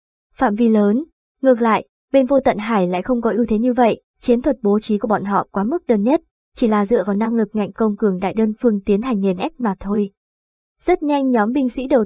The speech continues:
tiên đến từ sâu trong biển vô tận bắt đầu lộ diện, đó là vô số đoàn sư tử biển có lực phòng ngự siêu cường với lân giáp màu đen. Loại sư tử biển này Từ Dương đoàn đội mọi người cũng không phải lần đầu tiên nhìn thấy,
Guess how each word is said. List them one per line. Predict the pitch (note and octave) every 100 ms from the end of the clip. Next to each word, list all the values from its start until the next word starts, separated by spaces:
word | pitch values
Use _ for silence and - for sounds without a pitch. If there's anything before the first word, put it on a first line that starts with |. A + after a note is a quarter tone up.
| -
tiên | C4 A#3+
đến | A#3 G#3+
từ | C#4+ A3+
sâu | - B3+ A#3+
trong | B3+ A#3
biển | A3+ F3+
vô | A#3+
tận | A#3 A#3 -
bắt | C#4 E4
đầu | G#3+
lộ | G3+
diện, | - A#3 G#3+ - _ _
đó | G#3+ G3
là | B3
vô | B3+ C4+
số | C4 G#3 A#3
đoàn | C4 G3+
sư | - A#3
tử | G#3+
biển | G3 F#3+
có | E3+ G#3
lực | C#4 A3
phòng | G3+ G3
ngự | G#3+
siêu | - B3 A3
cường | A3+ F#3+
với | F3 F#3+
lân | A#3 G#3
giáp | C#4+ D#4+
màu | C4 F#3
đen. | G#3 G3+ F#3 _ _ _ _ _ _ _
Loại | C#4+ D4+
sư | D4 -
tử | -
biển | B3 A3+
này | G#3 A3 A3 A3
Từ | A#3
Dương | G#3 C4+
đoàn | B3 A3+
đội | G#3 A3
mọi | A3 A3+
người | A#3 A3+
cũng | A3 A#3
không | D#4+ D4
phải | C4
lần | G3+ G3+
đầu | G3+ G#3+
tiên | C#4+ C#4
nhìn | B3+ G#3+
thấy, | G#3+ G#3 C4